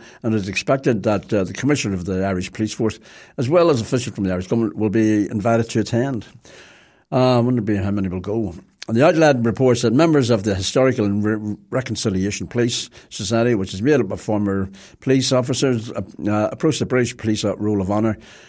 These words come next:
Trust to establish a new event commemorating the former serving, serving members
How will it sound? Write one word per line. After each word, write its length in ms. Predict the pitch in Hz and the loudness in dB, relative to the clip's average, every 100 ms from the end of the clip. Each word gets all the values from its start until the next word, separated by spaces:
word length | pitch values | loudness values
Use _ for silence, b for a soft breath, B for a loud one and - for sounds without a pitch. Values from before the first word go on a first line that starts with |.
| B | B
Trust 360 | - 139 131 - | -2 0 2 0
to 100 | 113 | -2
establish 420 | 95 - 113 107 | -2 0 0 0
a 80 | 107 | -2
new 260 | 104 139 143 | 2 4 4
event 400 | 101 117 113 - | 2 0 0 -2
commemorating 600 | 107 117 131 117 107 98 | 0 4 4 4 2 0
the 80 | |
former 360 | 90 - 147 127 | -2 0 2 2
serving, 500 | - 113 95 101 98 | 2 0 0 -4 -6
serving 720 | - - 139 135 117 104 90 | -4 2 4 4 2 0 0
members 440 | 101 113 113 98 | 0 0 0 -2